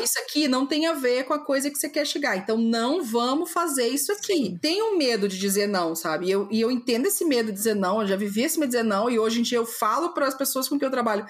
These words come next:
Speaker 1: "Fale não."
Speaker 2: <laughs>
Speaker 1: Porque senão você perde tempo, você perde energia,
Speaker 2: Sim.
Speaker 1: você faz coisa que você não gosta,
Speaker 2: Exatamente,
Speaker 1: você fica
Speaker 2: você
Speaker 1: infeliz
Speaker 2: faz uma parada, você fica
Speaker 1: no seu
Speaker 2: tipo,
Speaker 1: trabalho.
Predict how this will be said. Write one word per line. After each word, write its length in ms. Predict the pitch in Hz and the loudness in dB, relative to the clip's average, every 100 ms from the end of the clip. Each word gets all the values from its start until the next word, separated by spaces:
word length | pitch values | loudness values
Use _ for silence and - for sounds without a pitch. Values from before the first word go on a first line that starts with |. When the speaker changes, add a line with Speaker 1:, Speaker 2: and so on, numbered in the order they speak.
| - - - | -14 -20 -16
Speaker 1:
"Fale 600 | - 247 233 254 302 311 | -6 -2 0 0 2 2
não." 300 | 349 302 254 | 2 2 4
Speaker 2:
<laughs> 1040 | 262 269 277 233 254 254 240 233 190 226 | 4 4 2 2 2 2 0 0 -2 -4
Speaker 1:
Porque 360 | - - - 240 | -6 -4 0 0
senão 340 | - 285 233 | 0 0 0
você 140 | 254 320 | 0 -2
perde 380 | 302 220 220 202 | 0 0 0 -4
tempo, 280 | 262 285 | -2 -2
você 100 | - | -2
perde 240 | 294 233 214 | -2 -2 0
energia, 520 | 208 214 214 220 269 | 0 0 0 0 2
Speaker 2:
Sim. 60 | 277 | 0
Speaker 1:
você 240 | 240 240 | -2 -6
faz 260 | 233 233 240 | -4 -4 -4
coisa 220 | 240 240 | -4 -4
que 60 | - | -4
você 80 | 226 | -4
não 120 | 220 | -2
gosta, 300 | 202 214 285 | 0 0 2
Speaker 2:
Exatamente, 460 | 269 294 330 349 | 2 2 2 4
Speaker 1:
você 100 | 330 | 4
fica 140 | 339 381 | 4 4
Speaker 2:
você 60 | 240 | 4
Speaker 1:
infeliz 60 | 285 | 4
Speaker 2:
faz 160 | 311 302 | 2 2
uma 120 | 311 | 2
parada, 260 | 311 302 | 2 0
você 60 | 294 | 0
fica 120 | - | 0
Speaker 1:
no 60 | 330 | 0
seu 80 | 277 | 2
Speaker 2:
tipo, 100 | 277 | 2
Speaker 1:
trabalho. 540 | 269 277 277 269 226 | 2 2 2 2 0